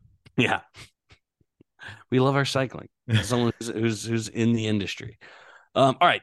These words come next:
Speaker 1: Wanna get to quick Brandon's bets. I don't have a lot here because, honestly, I'd say stay away from this game,
Speaker 2: Mm-hmm.
Speaker 1: um, personally. But I have, I have two bets here. Tell me if you are fading or tailing. One thing that I love, I've been crushing it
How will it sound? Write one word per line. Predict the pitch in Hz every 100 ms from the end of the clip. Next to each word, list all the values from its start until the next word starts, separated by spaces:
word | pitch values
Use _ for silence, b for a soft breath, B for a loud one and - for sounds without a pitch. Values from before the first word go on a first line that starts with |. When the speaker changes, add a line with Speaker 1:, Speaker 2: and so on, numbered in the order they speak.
| _
Speaker 1:
Wanna | 170 233
get | 233 247
to | 180
quick | - - 185 _
Brandon's | 143 151 147 131
bets. | 113 139 156
I |
don't | 185 175
have | 160
a |
lot | 113 98 95 107 104
here | 120 127 131
because, | 110 101 113 104 101 101 -
honestly, | 90 98 104 - 110
I'd | 92 98
say | 98 101
stay | - 98
away | 95 92
from | 92 113
this | 117
game, | - 131 135 139 b b
Speaker 2:
Mm-hmm. | 104 104 113 101
Speaker 1:
um, | 101 98 101 95 92 95 _
personally. | 92 95 131 165 233 - b b
But | - -
I | 262
have, | 269 202
I | 233
have | 262 240
two | 320
bets | 185 120 -
here. | 117 165 -
Tell | - 202
me | 208 196
if | 160
you | 165
are | 156 151
fading | - - 101 107 104
or |
tailing. | 101 - 95 90 - _ _ _ _ _ _ _ _ _ _
One | 123 233
thing | 262 269
that | 185
I | 151 120
love, | 110 113 120 120 104 92 - _
I've | 117 135
been | 143 127
crushing | - - - 127 123 151 - 190 175
it | 156 -